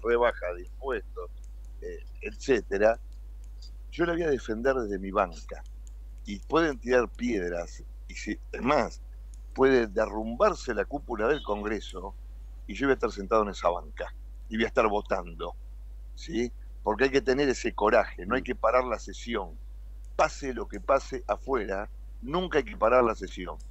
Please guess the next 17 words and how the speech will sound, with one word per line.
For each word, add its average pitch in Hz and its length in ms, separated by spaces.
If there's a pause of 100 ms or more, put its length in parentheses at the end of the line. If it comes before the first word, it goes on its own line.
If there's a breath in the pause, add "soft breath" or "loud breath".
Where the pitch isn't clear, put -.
(280)
¿Sabes 147 220
por 120 260
qué? 160 340 (720)
Porque 123 600 (100)
la 113 180
gente 156 460
votó, 107 440 (920)
y 127 300 (100)
los 107 220
diputados 113 500
somos 123 220
los 101 120
representantes 98 720
de 95 100
la 90 100
gente. 87 380
Entonces, 95 640